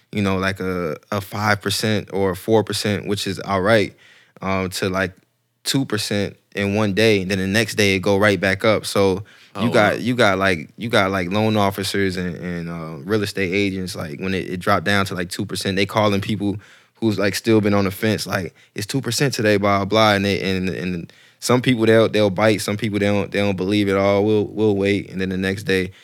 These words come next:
Speaker 1: it's right back up to five percent. But even though that may seem small,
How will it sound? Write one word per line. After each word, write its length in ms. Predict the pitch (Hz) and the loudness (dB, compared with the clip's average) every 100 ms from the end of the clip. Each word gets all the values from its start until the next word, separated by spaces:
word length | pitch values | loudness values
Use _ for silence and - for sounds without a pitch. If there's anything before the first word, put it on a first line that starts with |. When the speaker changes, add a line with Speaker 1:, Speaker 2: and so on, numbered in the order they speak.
| _ - | _ -14
Speaker 1:
it's 140 | 95 | -6
right 200 | 95 98 | -2 -2
back 240 | 92 95 95 | -2 -4 -4
up 240 | 92 - | -4 -6
to 240 | - 90 | -8 -6
five 300 | 82 95 98 92 | -2 0 0 -2
percent. 500 | 92 110 95 - - | -4 -2 -2 -4 -4
But 260 | 101 87 | -2 0
even 220 | - 127 120 | 0 0 4
though 140 | 110 | 6
that 140 | 107 | 6
may 200 | 104 113 | 4 2
seem 220 | 110 113 98 | 2 0 -2
small, 520 | - 104 113 113 | 0 4 4 2